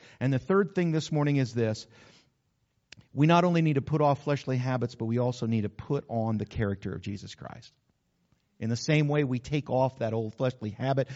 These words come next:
we throw it down, we say, "Man, that thing smells like a skunk, I'm never gonna wear it again."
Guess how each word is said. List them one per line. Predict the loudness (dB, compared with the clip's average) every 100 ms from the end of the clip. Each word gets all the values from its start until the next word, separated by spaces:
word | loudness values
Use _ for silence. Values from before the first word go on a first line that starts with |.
| -12 -4
we | -4
throw | 0 -2
it | 0
down, | 0 0 0
we | -2
say, | -2
"Man, | -2 -2
that | -2
thing | -2
smells | -2 -2 0
like | -2 -4
a |
skunk, | -4 -2 0 0
I'm | 2
never | 2 2
gonna | 0
wear | 2 2
it | 2
again." | 2 4 4 2